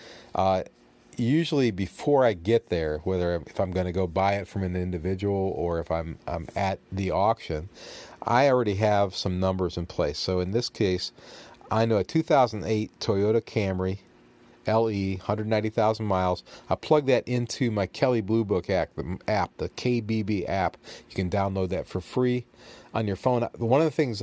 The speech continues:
I like the best about it is it's so easy to use. It's, it's a very efficient app, and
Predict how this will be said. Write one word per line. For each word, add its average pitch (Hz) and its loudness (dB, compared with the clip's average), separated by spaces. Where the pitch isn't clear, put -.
I 135 2
like 131 4
the 110 0
best 104 -4
about 123 2
it 98 -2
is 95 -4
it's 95 -4
so 127 2
easy 101 0
to 90 -2
use. 101 0
It's, - -8
it's 87 -6
a 90 0
very 107 2
efficient 117 -2
app, 101 0
and 82 -6